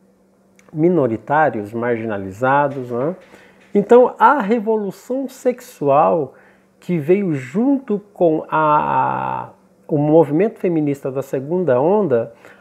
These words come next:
essa, essa revolução sexual, na verdade, foi o veneno injetado na sociedade moderna. É o veneno, assim, da, é o veneno da serpente que foi possuída por Lilith,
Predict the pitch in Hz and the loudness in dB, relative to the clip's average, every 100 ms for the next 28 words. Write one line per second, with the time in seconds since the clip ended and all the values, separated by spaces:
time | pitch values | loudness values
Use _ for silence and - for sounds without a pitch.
0 | _ 208 156 - 165 - 170 151 254 233 | _ 0 0 0 -4 -2 0 0 0 0
1 | 214 165 196 185 - 175 - 190 220 220 | -2 -2 -4 -4 -6 -10 -4 -2 -2 -2
2 | 208 202 208 196 - 220 - - - - | -2 0 0 0 -2 -2 -4 -18 -18 -2
3 | 175 165 175 190 233 233 202 180 175 - | 0 2 4 4 4 2 2 0 -2 2
4 | 208 202 190 185 180 170 - 175 160 170 | 0 2 -2 -2 -4 -10 -6 -4 -2 -2
5 | 180 180 156 131 123 113 110 113 - - | -2 -4 0 2 4 2 -4 -8 -12 -20
6 | - _ - 160 190 185 175 170 185 196 | -20 _ 0 4 6 4 4 4 4 2
7 | 185 - 196 190 196 185 175 156 190 - | 0 -2 -8 0 2 2 0 -4 -8 -16
8 | _ _ _ - 151 170 156 160 175 208 | _ _ _ -12 -8 0 2 2 2 0
9 | 196 190 190 - _ _ _ _ _ _ | 0 -2 -4 -12 _ _ _ _ _ _
10 | - - 185 - 240 254 247 190 - 214 | -4 -2 -2 -2 0 0 0 -6 -6 -4
11 | - 202 208 202 190 - 208 196 190 190 | 2 4 4 2 -2 0 0 0 0 -2
12 | 180 226 170 139 | 0 2 2 -2